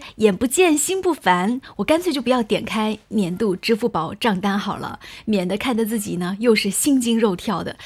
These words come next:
弄得可能一个礼拜都睡不好觉。这个有点像什么？我突然想起来，就是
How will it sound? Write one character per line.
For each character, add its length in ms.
弄 200
得 180
可 160
能 160
一 140
个 80
礼 120
拜 200
都 100
睡 160
不 80
好 160
觉。 300
这 100
个 60
有 160
点 180
像 220
什 120
么？ 280
我 80
突 80
然 140
想 200
起 200
来， 240
就 160
是 400